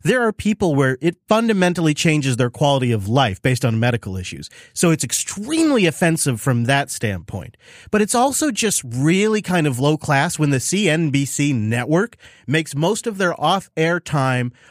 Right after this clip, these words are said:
on money selling ads around cannabis programming, about featuring cannabis farms and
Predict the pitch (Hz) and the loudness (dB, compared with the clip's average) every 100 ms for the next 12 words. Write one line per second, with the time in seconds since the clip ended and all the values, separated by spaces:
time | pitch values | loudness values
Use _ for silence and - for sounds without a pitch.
0 | - 131 131 160 190 196 143 170 151 139 | -2 0 2 2 4 2 0 0 0 -2
1 | - 190 190 160 - 143 156 151 - - | 0 0 2 -2 0 2 2 0 -4 0
2 | 196 226 165 120 - 123 101 98 92 - | 2 2 0 -2 -2 -4 -2 -6 -8 -12
3 | - - - 135 - _ 262 240 208 175 | -20 -20 -4 -4 -4 _ -4 0 0 0
4 | 180 165 147 135 - 131 123 107 120 | 0 0 0 -2 0 0 0 -4 -6